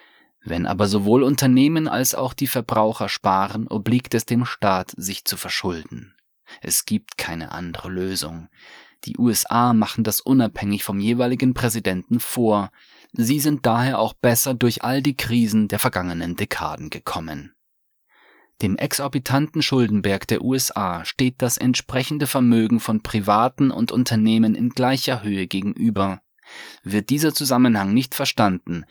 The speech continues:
geht die Krise in der E U weiter. Sie ist daher auch keine genuin französische Krise.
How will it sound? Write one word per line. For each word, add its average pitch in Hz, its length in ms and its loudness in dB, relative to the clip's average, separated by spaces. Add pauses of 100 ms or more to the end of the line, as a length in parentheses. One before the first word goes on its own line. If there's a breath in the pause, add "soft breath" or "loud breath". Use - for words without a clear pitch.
(120 soft breath)
geht 113 200 -2
die 113 120 2
Krise 131 460 0
in 104 140 -2
der - 120 0
E 107 140 -2
U 117 220 -2
weiter. 110 460 -2 (280)
Sie 92 260 -4
ist - 240 -2
daher 92 360 -2
auch 107 280 -2
keine 123 400 2
genuin 117 540 4
französische 120 760 -2
Krise. 101 560 -2